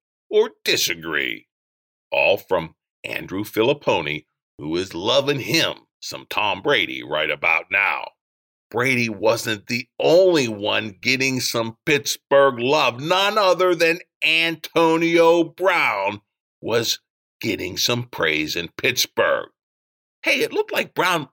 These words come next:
might not even play in the Super Bowl, but instead he had his Super Bowl tutty to add to the Steel City nightmare, to wit. Here's Kevin Colbert,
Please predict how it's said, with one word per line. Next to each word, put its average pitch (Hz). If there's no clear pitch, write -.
might 196
not 175
even 135
play 185
in 196
the 73
Super -
Bowl, 57
but 107
instead 95
he 120
had 110
his 113
Super 151
Bowl 151
tutty 123
to -
add 120
to 104
the 113
Steel 92
City 104
nightmare, 85
to 160
wit. 151
Here's 240
Kevin 175
Colbert, 110